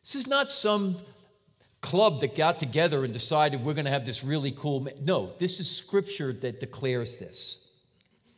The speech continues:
Now, that's fairly long. So we're gonna wrap up this morning with the challenge.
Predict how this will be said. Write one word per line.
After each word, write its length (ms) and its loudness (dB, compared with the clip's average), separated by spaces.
Now, 120 6
that's 140 4
fairly 380 4
long. 420 0
So 180 -2
we're 140 2
gonna 160 0
wrap 480 0
up 220 0
this 200 -6
morning 540 -2
with 220 0
the 80 -10
challenge. 680 -6